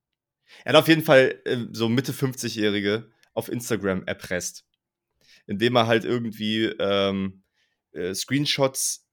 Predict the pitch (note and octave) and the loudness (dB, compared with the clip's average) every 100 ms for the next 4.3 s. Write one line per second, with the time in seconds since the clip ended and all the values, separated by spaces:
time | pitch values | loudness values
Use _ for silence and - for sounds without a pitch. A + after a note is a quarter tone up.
0 | _ _ - - A#2 G#2 G#2+ G#2+ G#2 G2+ | _ _ -10 -4 -4 0 2 4 2 0
1 | - G#2 G2 F#2+ F#2 F2+ F2+ F2+ _ _ | -2 0 0 0 -2 -4 -8 -12 _ _
2 | _ _ _ _ _ _ _ - D3+ - | _ _ _ _ _ _ _ -8 -6 -4
3 | A#2+ B2 B2+ A#2+ B2+ A#2 A2 A2+ - A2+ | -2 -2 -2 -8 -6 -6 -4 -6 -4 -4
4 | G#2 - | -4 -6